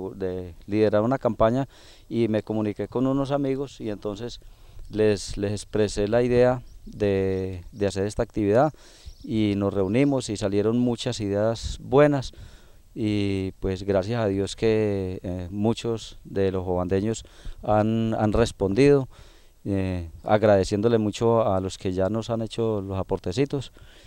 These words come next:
y invitándolos para que se unan en esta Teletón que iniciamos, la iniciamos esta semana.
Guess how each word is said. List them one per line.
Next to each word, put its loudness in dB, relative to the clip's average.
y 2
invitándolos 2
para 4
que -4
se 0
unan 4
en 0
esta 0
Teletón 0
que 0
iniciamos, -2
la 6
iniciamos 0
esta 0
semana. 2